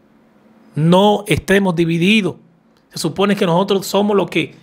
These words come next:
predicamos la unidad. Quien fomenta la división es el enemigo, es Satanás. Entonces nosotros,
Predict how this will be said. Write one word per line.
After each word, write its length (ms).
predicamos 560
la 80
unidad. 640
Quien 200
fomenta 440
la 100
división 460
es 80
el 120
enemigo, 360
es 80
Satanás. 580
Entonces 280
nosotros, 380